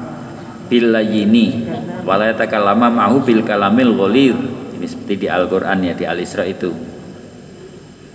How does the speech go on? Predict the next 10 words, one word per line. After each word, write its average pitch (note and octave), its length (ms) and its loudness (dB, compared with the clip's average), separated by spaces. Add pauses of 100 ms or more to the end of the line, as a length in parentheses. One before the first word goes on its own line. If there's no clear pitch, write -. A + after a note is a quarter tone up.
(540)
Wa, F2 160 -10
wa E2+ 240 -4
qurrab, A2 560 2
apa? F#2 300 -2 (320)
Wa G2+ 100 2 (520)
kullahuma A2+ 760 4
qaulan A2+ 480 2
karima, A2+ 580 4
kemarin E2+ 320 -4
itu D#2+ 100 -8